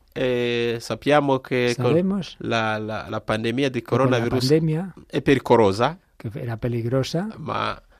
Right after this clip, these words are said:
Speaker 1: Ebola è
Speaker 2: pero
Speaker 1: pericolosa
Speaker 2: ébola
Speaker 1: cento volte.
Speaker 2: mucho más, cien veces más, el
Speaker 1: Quindi la
Speaker 2: ébola.
Speaker 1: prevenzione è
Speaker 2: Por eso la
Speaker 1: importante.
Speaker 2: prevención era muy importante, es muy importante.
Speaker 1: Ma recentemente
Speaker 2: Bueno, pues recientemente,
Speaker 1: qualche mesi fa,
Speaker 2: hace unos meses,
Speaker 1: c'è stato una,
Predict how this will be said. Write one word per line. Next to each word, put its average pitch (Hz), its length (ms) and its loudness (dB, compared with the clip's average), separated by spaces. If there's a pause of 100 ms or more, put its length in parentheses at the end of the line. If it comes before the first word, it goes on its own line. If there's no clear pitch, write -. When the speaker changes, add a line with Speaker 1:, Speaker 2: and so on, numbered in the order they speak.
(260)
Speaker 1:
Ebola 147 600 2
è 127 160 -4
Speaker 2:
pero 139 220 2
Speaker 1:
pericolosa 147 360 6
Speaker 2:
ébola 156 200 8
Speaker 1:
cento 143 220 6
volte. 123 360 4
Speaker 2:
mucho 151 380 4
más, 127 280 0
cien 170 200 4
veces 143 340 0
más, 120 300 -2
el - 60 6
Speaker 1:
Quindi 156 140 8
la 151 60 6
Speaker 2:
ébola. 107 160 2
Speaker 1:
prevenzione 170 840 4
è 135 460 -4
Speaker 2:
Por 139 140 2
eso 156 160 6
la - 40 6 (120)
Speaker 1:
importante. 120 260 4
Speaker 2:
prevención 202 640 2
era 180 200 0
muy 160 240 0
importante, 113 600 -4
es 147 100 0
muy 131 100 0
importante. 107 440 -8
Speaker 1:
Ma 185 180 -4 (280)
recentemente 131 1080 -2
Speaker 2:
Bueno, 139 240 0
pues 131 140 -4
recientemente, 170 640 -2
Speaker 1:
qualche 113 200 -4
mesi 101 480 -4
fa, 107 360 -6
Speaker 2:
hace 143 160 -6
unos 127 200 -4
meses, 113 480 -8
Speaker 1:
c'è 147 140 -4
stato 139 440 -8
una, 120 460 -6